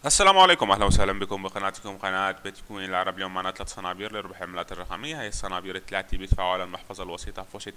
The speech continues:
باي بدون حق ادنى للسحب بطريقه جداً سهله وامنه. طبعاً اصدقائي،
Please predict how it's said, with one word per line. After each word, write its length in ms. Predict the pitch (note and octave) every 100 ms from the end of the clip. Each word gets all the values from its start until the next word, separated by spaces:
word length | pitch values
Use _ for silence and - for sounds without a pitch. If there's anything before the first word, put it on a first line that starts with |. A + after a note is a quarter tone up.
| -
باي 160 | D#3+ F#3+ - _ -
بدون 140 | - G#2
حق 120 | -
ادنى 180 | - F2+
للسحب 400 | - - D#3 F3+ - _ -
بطريقه 360 | A2 G2+ -
جداً 280 | G#2 F#2+ G2
سهله 380 | - G2 F#2+ F#2 -
وامنه. 340 | G#2 G1+ -
طبعاً 240 | - D#3
اصدقائي، 400 | D#3+ D3+ D#3 D#3